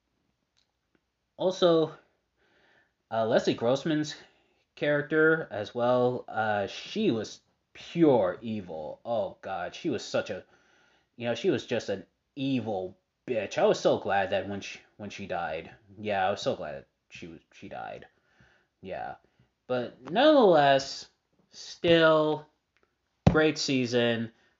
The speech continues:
second best season of American Horror Story, and highly recommend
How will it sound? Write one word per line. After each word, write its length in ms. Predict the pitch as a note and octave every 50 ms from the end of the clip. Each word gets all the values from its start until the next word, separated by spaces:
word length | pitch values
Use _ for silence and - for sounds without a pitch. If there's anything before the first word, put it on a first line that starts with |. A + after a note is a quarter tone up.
| _
second 680 | _ - - - - - - A#3+ A#3 E3+ A3+ G#3 F3+ -
best 260 | - C#3+ C3+ - -
season 500 | - - - A#2 A#2 A#2 A#2 A2+ A2+ - _ _ _ _ _ _ _ _ _ _ _ _ _ _ _ _ _ _ _ _ _ _ _ _ _ _ _ -
of 160 | A2+ A2+ A2+
American 400 | A#2 A#2 A#2 A2 A2 G#2+ - A2
Horror 260 | G#2+ A2+ A2+ A2 G#2+
Story, 560 | - - - A#2+ A2 A2 A2 A2 A2 G#2+ - _
and 320 | - A2+ A#2 A#2 A2+ A2 A2
highly 360 | - - D#3+ F3+ F#3+ G3 F3+
recommend 640 | D#3 D3+ D3 D3+ C#3 C3 B2+ A#2+ A#2+ A#2 A#2 A#2